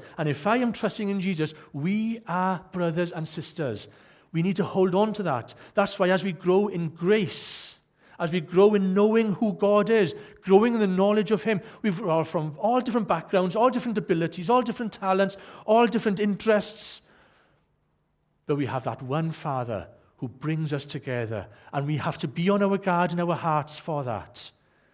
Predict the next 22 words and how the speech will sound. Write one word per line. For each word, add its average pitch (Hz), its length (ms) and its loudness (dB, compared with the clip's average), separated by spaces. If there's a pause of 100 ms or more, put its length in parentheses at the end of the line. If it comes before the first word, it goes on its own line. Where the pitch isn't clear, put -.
(240)
Because 120 200 -8
the 113 60 -8
slightest 202 760 0
thing, 120 360 -2 (840)
slightest - 480 -4
thing 190 100 0
might 165 160 -2
even 143 120 -2
start 185 360 0
off 165 120 0
as 160 80 -8
a 170 40 -4
joke, 127 400 -2
but 127 80 -12
the 110 60 -12
slightest 175 480 -8
thing 143 200 -6
can 127 200 -10
make 135 260 -8
me 131 180 -10
dislike 135 440 -8
someone, 113 420 -8